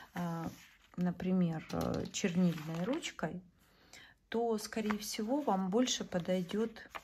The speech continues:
вот такие книжки. Чуть больше берите плотность, потому что, ну, разное перо бывает,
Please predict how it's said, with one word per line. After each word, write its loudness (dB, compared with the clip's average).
вот -6
такие -4
книжки. 0
Чуть -2
больше 0
берите -2
плотность, -2
потому -2
что, -6
ну, 0
разное 0
перо -2
бывает, 0